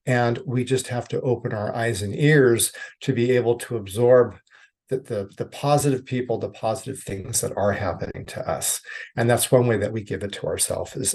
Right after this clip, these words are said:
allowing ourselves to be there for that. Uh, I work a spiritual program based on action coming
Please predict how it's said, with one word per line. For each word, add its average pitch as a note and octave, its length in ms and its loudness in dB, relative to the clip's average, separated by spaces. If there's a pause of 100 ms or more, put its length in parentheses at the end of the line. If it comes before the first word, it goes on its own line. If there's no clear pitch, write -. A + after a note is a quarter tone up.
allowing G2 300 4
ourselves F2+ 440 0
to - 140 -16
be - 140 -12
there - 160 -8
for - 180 -14
that. - 340 -16 (1200)
Uh, G#2 120 0
I C3+ 120 8
work D#3 240 10
a C#3+ 40 6
spiritual D3 460 6
program C3+ 500 8
based A#2 560 0
on A2 220 0
action A2 520 -4
coming G#2 360 -4